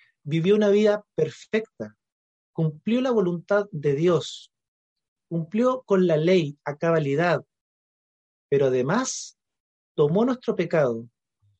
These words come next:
y literalmente sufrió el fuego consumidor de Dios en nuestro lugar en la cruz. Queridos, queridas,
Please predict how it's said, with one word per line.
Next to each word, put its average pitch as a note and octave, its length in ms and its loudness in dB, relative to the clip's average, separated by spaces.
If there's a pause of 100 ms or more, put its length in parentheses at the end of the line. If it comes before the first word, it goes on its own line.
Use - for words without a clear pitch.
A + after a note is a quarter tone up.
(560)
y G3 240 -2
literalmente F#3+ 1200 0
sufrió A#3 840 -4
el D#3+ 220 -2
fuego B3 560 0
consumidor F#3+ 840 2
de D#3 200 0
Dios G3 440 0 (380)
en D3+ 320 2
nuestro A#3 400 0
lugar F#3+ 420 0 (460)
en D3 160 0
la C#3 100 0
cruz. - 480 -6 (1600)
Queridos, D#3+ 580 0 (240)
queridas, D3 520 -2